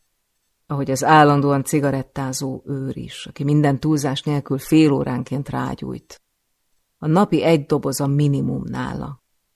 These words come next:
Kész szerencse, hogy nem több emelet magasból kell kiugrani. Igor háza hatalmas, és nem annyira őrzött, hogy egy magamfajta ne tudna észrevétlenül kisurranni a házból. Ahogy kimászom,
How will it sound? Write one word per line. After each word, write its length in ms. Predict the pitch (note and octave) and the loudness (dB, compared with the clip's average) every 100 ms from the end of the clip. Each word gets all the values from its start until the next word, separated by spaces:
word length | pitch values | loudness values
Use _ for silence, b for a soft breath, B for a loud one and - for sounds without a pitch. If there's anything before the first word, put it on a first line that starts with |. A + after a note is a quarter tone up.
| _ _ _ | _ _ _
Kész 260 | - G3+ - | 2 2 6
szerencse, 420 | D#3 D3 C#3 D3 | 4 6 2 0
hogy 140 | C#3 | 0
nem 220 | C#3+ D3+ C#3+ | 2 2 2
több 320 | - D3+ D#3 | 4 4 4
emelet 420 | C#3+ C#3 C#3 - | -2 -2 -4 -4
magasból 580 | C#3 C3 C3 - D3+ C#3+ | -4 -2 -4 -4 -8 -8
kell 180 | C3+ C#3 | -10 -12
kiugrani. 760 | - C#3 C#3 - C3+ C#3 C#3+ _ _ _ _ _ _ _ | -10 -8 -8 -8 -8 -8 -12 _ _ _ _ _ _ _
Igor 320 | B3+ F#3 D3+ | -4 2 2
háza 320 | C#3+ C3 C3 | 0 -4 -6
hatalmas, 840 | C3 C3 - C3 C3 C3+ C#3 - - _ _ _ - | -6 -8 -6 -6 -6 -8 -12 -16 -20 _ _ _ -6
és 120 | G#3+ | 4
nem 160 | C4+ | 6
annyira 400 | G#3 D#3 D3 - | 8 6 4 4
őrzött, 480 | D3+ D3 C#3+ D3 - | 2 2 0 -4 -6
hogy 120 | C#3+ | -2
egy 100 | C#3+ | 0
magamfajta 720 | D3 D#3+ D#3 C#3+ - C#3 D3 | 6 6 6 4 2 0 0
ne 220 | C#3+ D3 D3 | 0 0 0
tudna 360 | C#3+ C3+ C3 - | -4 -4 -6 -2
észrevétlenül 880 | D#3 D#3 D3+ D3 C#3 C#3 - C3+ C3+ | 4 4 4 -2 -2 -4 -6 -8 -8
kisurranni 800 | - D3 - C#3 - - C3 C#3 | -8 -8 -6 -6 -6 -6 -6 -6
a 60 | D3 | -6
házból. 800 | D3+ C3+ C#3 - C3 C3 D#3 - _ _ _ _ _ _ _ _ _ _ _ _ | -8 -8 -10 -10 -10 -10 -12 -18 _ _ _ _ _ _ _ _ _ _ _ _
Ahogy 260 | - F#3 - | -2 -2 0
kimászom, 800 | G#3+ G#3 D3 C#3+ - C#3 C#3+ | 2 2 2 -2 -4 -6 -6